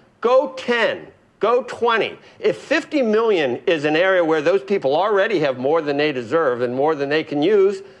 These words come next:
then a person who has ten billion, you really got, let's raise some real money. Go for fifty percent. Why not? Why not? You've decided the other people have enough.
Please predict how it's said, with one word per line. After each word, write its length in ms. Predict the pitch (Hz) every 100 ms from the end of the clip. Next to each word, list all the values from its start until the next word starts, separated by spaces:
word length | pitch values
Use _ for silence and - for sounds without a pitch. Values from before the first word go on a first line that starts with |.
| _ _
then 160 | 226
a 40 | 226
person 420 | - 294 277 285
who 100 | 254
has 260 | 226 220 -
ten 340 | - 285 320
billion, 480 | 233 208 208 220 226 - _ -
you 160 | 269
really 360 | 208 240 254 262
got, 200 | 233 220
let's 240 | 262 277
raise 280 | 254 262 254
some 340 | - 220 190
real 300 | 185 220 220
money. 500 | 208 190 190 156 87 - _ _ -
Go 180 | 202 285
for 220 | - 254
fifty 540 | - - 339 330 277
percent. 520 | 226 151 117 - 85 - -
Why 180 | 254 311
not? 320 | 311 294 - - - - -
Why 140 | 226
not? 200 | 294 269
You've 140 | 185 196
decided 520 | 185 214 240 262 180
the 120 | 165
other 140 | 233
people 300 | 240 190 143
have 180 | 131 180
enough. 400 | 156 220 190 -